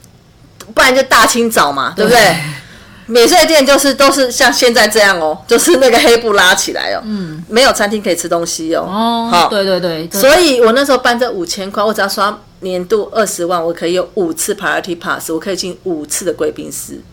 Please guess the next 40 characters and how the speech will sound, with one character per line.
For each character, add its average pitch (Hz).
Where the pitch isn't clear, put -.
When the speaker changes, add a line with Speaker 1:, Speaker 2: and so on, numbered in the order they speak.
Speaker 2:
哦。 302
Speaker 1:
所 294
以 330
我 247
就 269
觉 202
得 190
很 170
适 262
合 202
我 151
出 185
差 165
用， 165
因 196
为 214
我， 170
<laughs> 294
我 277
都 269
没 277
有 202
东 226
西 233
可 226
以 180
吃， 202
我 175
就 208
要 208
去 208
贵 196
宾 170
室， 180
一 185
定 190
可 185
以 139
休 151
息。 -